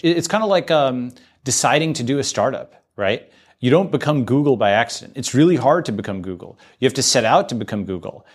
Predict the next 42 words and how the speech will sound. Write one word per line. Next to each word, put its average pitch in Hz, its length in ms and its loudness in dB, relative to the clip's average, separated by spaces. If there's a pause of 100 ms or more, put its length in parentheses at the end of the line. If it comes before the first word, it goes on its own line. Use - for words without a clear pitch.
(140)
It's - 200 -4
a, 113 180 -2
it's 135 160 -2
a 113 80 2
very 123 300 4
difficult 117 460 -2
process, 123 500 0
and 117 80 -2
even 117 140 -2
those 113 180 0
who 110 60 -4
set 104 180 -6
out 123 240 -2
to 110 80 -4
it 98 100 -4
don't, 104 340 -8
don't 101 180 -8
become 175 220 -10
it. - 300 -12 (200)
The 135 60 -6
reason 160 220 4
I 123 40 0
say 214 200 0
that 156 180 2
is 117 320 -4 (880)
a 151 60 0
lot 147 220 4
of 180 60 -4
people 196 200 -4
just 139 160 -6
sort 156 140 0
of - 80 -4
think, 151 320 -6
"Oh, 233 320 2
you 185 160 -6
know, 160 100 -6
the 151 80 0
U 165 80 2
S 160 200 -4
kind 156 200 -8
of 123 80 -8
just 123 220 -10